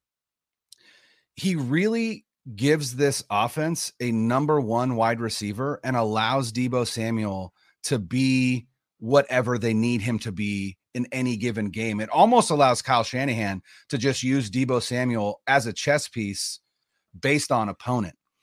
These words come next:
uh, because Ayuk is, i-, i-, is reliable. Uh, I think he has the best hands on the team. I think he's, I wanna say he's the best route runner on the team, but I actually do think that's still Christian McCaffrey.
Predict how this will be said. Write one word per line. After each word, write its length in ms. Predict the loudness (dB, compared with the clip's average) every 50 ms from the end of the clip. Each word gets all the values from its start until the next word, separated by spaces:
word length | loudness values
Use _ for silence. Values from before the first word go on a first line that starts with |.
| _ _ _ _ _
uh, 160 | 0 0 0 0
because 720 | -2 -4 -4 2 4 6 6 6 6 4 0 -2 -6 -8 -6 _ 0
Ayuk 440 | 2 2 4 6 6 6 4 2 0 -8 _ _ _ _ _ _ _
is, 720 | 0 2 2 2 2 2 0 0 0 -2 -4 -6 -6 -6 -6 -4
i-, 40 |
i-, 40 | -4
is 480 | -4 -4 -6 -6 -4 -2 -2 -2 -2 -2
reliable. 680 | -2 0 4 6 6 6 6 6 4 4 0 -2 -2 _ _ _ _ _ _
Uh, 360 | -2 0 2 2 2 0 -2 0 2
I 100 | 2 4
think 220 | 4 4 2 2 2
he 80 | 2
has 200 | 2 4 2 2
the 100 | 0 2
best 260 | 2 4 2 2 2
hands 260 | -2 -2 0 0 0 0
on 60 | -2
the 80 | -2 -2
team. 240 | -2 -2 -2 0 0
I 100 | -2 -2
think 280 | -2 -4 -4 -6 -10 -18 _ _ _ _ _ _ _
he's, 340 | -2 -2 0 0 -2 -6 -12 _ _ _ _ _ _ _ _ _ _ _ _ _ _ _ _
I 80 | 4 4
wanna 220 | 6 6 4 4
say 180 | 6 6 6 8
he's 160 | 6 6 4
the 100 | 2 4
best 240 | 6 6 4 6 6
route 180 | 6 6 6 6
runner 220 | 4 2 2 2
on 80 | 0 0
the 80 | -2
team, 260 | 0 0 0 2 2
but 120 | 2 2 2
I 120 | 2 4
actually 400 | 4 4 4 4 4 2 0 0 0
do 220 | -2 -2 -4 -2
think 220 | -2 -4 -4 -2
that's 200 | -2 -2 -4 -4
still 180 | -4 -4 -4 -2
Christian 320 | -2 -4 -4 -4 -2 -2
McCaffrey. 560 | -2 -2 -2 -2 -2 -2 -2 -4 -4 -4 -4